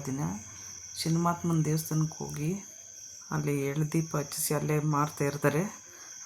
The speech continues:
ಅದನ್ನ ತಗೊಂಡು ಅಲ್ಲೇ ಎಳ್ಳು ದೀಪ ಹಚ್ಚಿಸಿ, ಇಲ್ಲ ಮುಂಭಾಗದಲ್ಲೂ ಹಚ್ಚಿಸ್ಬೋದು. ಅಲ್ಲಿ ನಾನು ಇಲ್ಲೇ ಹಚ್ಚಿಸಿದ್ದೀನಿ. ಆಮೇಲೆ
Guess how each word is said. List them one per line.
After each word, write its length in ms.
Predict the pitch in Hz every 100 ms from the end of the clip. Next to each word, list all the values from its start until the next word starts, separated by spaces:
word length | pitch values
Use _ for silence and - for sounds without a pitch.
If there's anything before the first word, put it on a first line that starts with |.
| -
ಅದನ್ನ 220 | 143 139 143
ತಗೊಂಡು 320 | 135 147 147 143
ಅಲ್ಲೇ 180 | 147 139 135 151 - - - - 147
ಎಳ್ಳು 120 | 147 147
ದೀಪ 120 | 151 135
ಹಚ್ಚಿಸಿ, 280 | 139 139 - 160
ಇಲ್ಲ 140 | 156 139
ಮುಂಭಾಗದಲ್ಲೂ 680 | 143 151 151 147 151 143 139 139 143 - - - - - 143 139
ಹಚ್ಚಿಸ್ಬೋದು. 600 | 120 143 - 123 123 165 226 - - - - - - -
ಅಲ್ಲಿ 280 | 78 78 73 73 - - - -
ನಾನು 180 | 123 143 139
ಇಲ್ಲೇ 220 | 143 147
ಹಚ್ಚಿಸಿದ್ದೀನಿ. 640 | 123 - 139 135 135 131 139 - - - - - - - -
ಆಮೇಲೆ 280 | 147 139